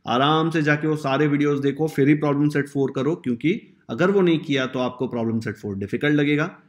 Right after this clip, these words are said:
और अगर आपने वो वीडियोज़ देख लिए, आपके बेसिक्स क्लियर हो जाएंगे, आपके कॉन्सेप्ट्स एकदम क्लियर हो जाएंगे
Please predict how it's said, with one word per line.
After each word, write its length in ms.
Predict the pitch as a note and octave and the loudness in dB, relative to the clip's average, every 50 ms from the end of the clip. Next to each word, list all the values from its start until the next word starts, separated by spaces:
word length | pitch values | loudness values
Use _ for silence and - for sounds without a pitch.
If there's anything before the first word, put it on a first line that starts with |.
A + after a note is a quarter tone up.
| _ _ - | _ _ -6
और 140 | A#2+ A#2+ A#2 | -2 0 0
अगर 180 | A2+ G#2+ B2+ B2+ | 0 0 0 0
आपने 200 | B2+ C3 C#3 C3 | 0 0 0 0
वो 80 | C3 | 0
वीडियोज़ 340 | B2+ B2+ B2+ B2+ B2 A#2 A2+ | 2 2 2 2 2 2 2
देख 260 | A#2+ B2+ D3+ D3 D#3+ | 2 2 2 2 2
लिए, 180 | E3 E3 E3 E3+ | 2 4 4 2
आपके 260 | D#3 C#3 - - B2 A#2 | 0 -2 -2 -4 -4 -2
बेसिक्स 420 | G#2+ A2+ A2+ A2+ - A2+ - - | -2 -2 -4 -4 -6 -8 -10 -8
क्लियर 260 | - A#2 A#2+ C#3 D3+ | -4 0 0 2 2
हो 80 | D#3 D#3 | 2 2
जाएंगे, 260 | D3 C#3+ C#3+ C#3+ C#3+ C#3 | 2 2 2 0 0 -2
आपके 240 | B2 A#2 - B2+ - | -2 -4 -6 -8 -6
कॉन्सेप्ट्स 500 | - C3 B2+ B2+ B2+ - F3+ F3 F3+ - | -2 0 0 2 2 2 0 0 -2 -4
एकदम 220 | C#3 C3 D3 D3 | -4 -2 -2 -2
क्लियर 220 | C#3+ C#3+ C3 C3 B2 | -2 0 0 0 0
हो 120 | A#2+ A#2 | 0 -2
जाएंगे 360 | A2 A#2 A2+ A2 A#2 D3 G3+ | -2 -4 -4 -2 -4 -4 -6